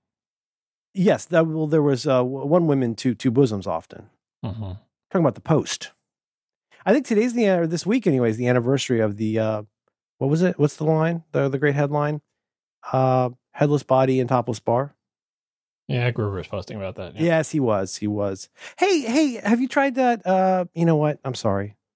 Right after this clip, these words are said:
Speaker 1: This is a very dis-, guys, this is, this episode's all over the place. I had soup for dinner, and I'm a little confused. Um, but have you tried that, uh, YouTube queuing app yet?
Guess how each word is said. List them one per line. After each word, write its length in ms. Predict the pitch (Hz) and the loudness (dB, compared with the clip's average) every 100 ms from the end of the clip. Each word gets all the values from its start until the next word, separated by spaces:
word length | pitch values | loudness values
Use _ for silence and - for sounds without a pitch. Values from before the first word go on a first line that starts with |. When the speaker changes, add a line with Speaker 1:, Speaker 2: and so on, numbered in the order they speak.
| _ - | _ -2
Speaker 1:
This 160 | 294 | -2
is 60 | 311 | 2
a 60 | 240 | 2
very 220 | 226 180 | 2 2
dis-, 200 | 151 160 160 - - | -2 -6 -10 -14 -2
guys, 240 | 285 269 247 | 2 4 2
this 120 | 285 | 0
is, 120 | 247 | 0
this 240 | 269 247 269 | 0 0 2
episode's 460 | 262 247 - 151 | 2 2 2 2
all 100 | 135 | 4
over 160 | 107 110 | 2 -2
the 80 | 104 | -2
place. 260 | 117 110 | -2 0
I 80 | 160 | 2
had 140 | 185 | 2
soup 260 | - 147 131 | 2 -2 0
for 120 | 147 | -2
dinner, 300 | 135 131 131 131 | 0 2 2 2
and 100 | 131 | 2
I'm 80 | |
a 40 | 123 | 2
little 160 | 110 | 0
confused. 540 | 104 123 - 65 - _ _ _ _ _ _ _ _ - | -4 -10 -10 -14 -16 _ _ _ _ _ _ _ _ -4
Um, 440 | 233 233 214 196 196 - 156 | 0 2 0 -4 -12 -16 0
but 260 | 269 254 247 170 | 2 2 0 -4
have 140 | 170 240 | 0 0
you 60 | |
tried 220 | - 285 | 0 0
that, 220 | 285 254 220 | 2 2 2
uh, 100 | 196 | 2
YouTube 440 | 175 - 233 202 208 _ _ _ - | 0 -2 -4 -4 -10 _ _ _ -12
queuing 320 | - 247 240 | -2 0 0
app 220 | 254 247 277 | -2 -4 -4
yet? 220 | 294 | -4